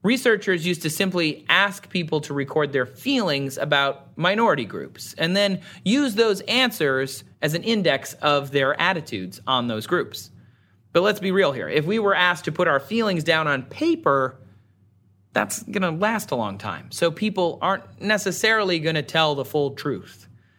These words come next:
So maybe we won't even consciously know the beliefs that we're holding. And that's where unconscious stereotyping comes in. People don't wanna be seen as stereotyping bigots. So they will write on this journal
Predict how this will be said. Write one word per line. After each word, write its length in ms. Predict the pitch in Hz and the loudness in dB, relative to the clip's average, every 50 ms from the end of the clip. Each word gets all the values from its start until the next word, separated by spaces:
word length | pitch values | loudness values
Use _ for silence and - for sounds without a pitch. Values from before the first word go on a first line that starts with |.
| _ _ _ _ _ _ _ | _ _ _ _ _ _ _
So 120 | - - | -2 0
maybe 200 | 208 233 262 269 | 2 2 2 2
we 40 | 254 | 2
won't 160 | 240 233 233 | 2 2 2
even 200 | 233 214 196 180 | 2 0 0 -2
consciously 600 | - - 196 214 220 190 196 180 - - 180 170 | 0 2 2 2 2 2 -2 -4 -4 -2 -2 0
know 800 | 156 151 151 156 185 220 262 254 196 135 120 110 120 139 165 160 - - _ _ _ _ _ - | 0 0 2 2 4 4 6 6 4 2 0 -2 -4 -6 -8 -10 -12 -20 _ _ _ _ _ 0
the 100 | 151 156 | 0 0
beliefs 400 | 156 160 165 180 190 180 156 - | 0 -2 -2 0 -2 -2 -2 -2
that 140 | 175 - | -4 -2
we're 140 | - 165 160 | 0 -2 -2
holding. 520 | 151 151 202 254 269 202 123 95 - - - - - _ _ _ _ _ _ _ - - | 0 0 0 0 0 -2 -4 -8 -10 -14 -18 -20 -20 _ _ _ _ _ _ _ -2 0
And 100 | 165 190 | 2 4
that's 220 | 208 226 220 - | 2 2 0 0
where 180 | 185 170 156 - | 0 0 0 2
unconscious 640 | 180 196 208 208 - - 185 175 165 - 175 156 | 0 0 0 -2 0 0 0 0 0 -2 -4 -6
stereotyping 720 | - - - 147 135 127 120 110 - 110 101 90 - 92 92 | -4 0 0 2 2 2 0 -2 -4 -4 -6 -6 -6 -10 -10
comes 260 | - 92 82 87 - | -10 -12 -12 -12 -12
in. 260 | 82 76 69 - - - - - - _ _ _ _ _ - | -12 -12 -12 -16 -18 -20 -20 -20 -20 _ _ _ _ _ -2
People 180 | - 247 254 269 | 0 0 2 2
don't 180 | 262 247 233 | 2 2 4
wanna 240 | 208 214 214 214 208 | 4 4 4 4 2
be 140 | 196 196 175 | 0 -2 -2
seen 760 | - - - - 254 254 233 202 170 147 135 135 139 147 143 - - - - - - - _ _ _ _ | -2 -4 -2 0 2 2 4 2 2 0 0 -2 -2 -4 -6 -8 -14 -20 -20 -20 -20 -20 _ _ _ _
as 140 | 139 139 135 | 0 0 0
stereotyping 880 | - - - 175 170 160 151 147 135 - 147 139 127 - 135 139 143 | 0 2 4 4 4 4 2 0 0 2 0 0 0 0 -2 -2 0
bigots. 500 | 156 175 147 - - - - - - - - - - - _ _ _ _ _ _ | 0 0 0 -2 -4 -6 -10 -12 -12 -14 -18 -20 -20 -20 _ _ _ _ _ _
So 240 | - - 180 170 160 | -2 2 2 2 4
they 140 | 175 180 | 2 2
will 180 | 165 156 151 147 | 2 2 0 2
write 240 | 156 180 185 180 170 | 4 4 4 4 4
on 180 | 160 151 143 | 2 2 2
this 240 | 139 131 127 123 - - | 0 -2 -4 -4 -8 -8
journal 600 | 139 147 208 233 220 156 127 160 208 - - | -2 0 2 2 2 0 -2 -4 -6 -10 -14